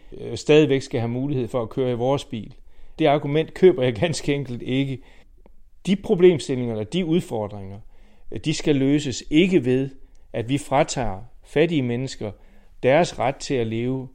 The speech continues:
et fornuftigt, øh, og samfundsmæssigt produktivt liv. Øh,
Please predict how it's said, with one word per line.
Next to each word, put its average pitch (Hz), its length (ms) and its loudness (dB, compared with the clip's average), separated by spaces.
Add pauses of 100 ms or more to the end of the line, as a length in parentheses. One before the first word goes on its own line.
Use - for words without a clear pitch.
(160)
et 117 100 -10
fornuftigt, 127 600 -2 (400)
øh, 113 120 -4
og 113 100 -4
samfundsmæssigt 120 760 -6
produktivt 113 580 -8
liv. 110 200 -8 (600)
Øh, - 280 -10